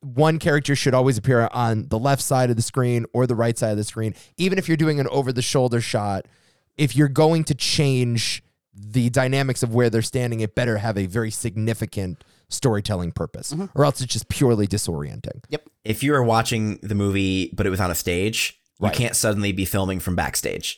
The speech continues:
Speaker 1: Yeah, yeah, or basketball games, right? Like,
Speaker 2: Yeah,
Speaker 1: the,
Speaker 2: that's
Speaker 1: or football games. Like, they don't just suddenly go to the other side of the field when you're watching the,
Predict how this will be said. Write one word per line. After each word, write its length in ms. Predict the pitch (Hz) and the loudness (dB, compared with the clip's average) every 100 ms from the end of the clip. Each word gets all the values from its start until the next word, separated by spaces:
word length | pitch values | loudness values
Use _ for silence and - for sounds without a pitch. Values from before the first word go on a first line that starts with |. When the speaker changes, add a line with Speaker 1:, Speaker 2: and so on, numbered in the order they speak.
| - | -2
Speaker 1:
Yeah, 240 | - 277 | 2 4
yeah, 180 | 294 226 | 4 4
or 60 | |
basketball 540 | 196 262 277 240 185 151 | 4 2 2 2 4 4
games, 280 | 135 101 104 | 2 0 4
right? 220 | 165 170 | 4 4
Like, 140 | 165 | 2
Speaker 2:
Yeah, 160 | 135 214 | 4 4
Speaker 1:
the, 80 | 240 | 4
Speaker 2:
that's 220 | - - | 2 2
Speaker 1:
or 120 | 190 | 2
football 360 | 170 254 240 180 | 4 2 4 4
games. 240 | 151 135 | 2 2
Like, 180 | 139 120 | 0 0
they 140 | 170 | 2
don't 180 | 175 175 | 4 2
just 380 | 135 143 - - | 0 -2 -4 -4
suddenly 340 | - 151 147 | 0 0 2
go 160 | 143 139 | 2 2
to 80 | 135 | 2
the 140 | 127 | 2
other 180 | 131 127 | 2 0
side 240 | - 123 | 0 0
of 80 | 104 | -2
the 80 | 80 | -4
field 340 | - 143 95 | 0 0 0
when 140 | 92 98 | -2 -2
you're 80 | 98 | -2
watching 460 | 95 90 87 80 | -2 -4 -8 -8
the, 180 | 71 73 | -8 -10